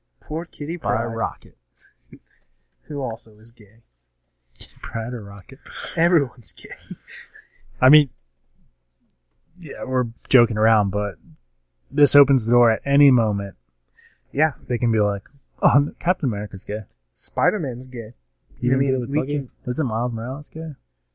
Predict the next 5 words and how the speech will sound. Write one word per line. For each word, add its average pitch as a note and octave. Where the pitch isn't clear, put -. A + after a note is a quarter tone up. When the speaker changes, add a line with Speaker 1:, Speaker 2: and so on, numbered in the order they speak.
Speaker 1:
Um, F3+
he E3
was F3
dating, C3+
uh, A#2+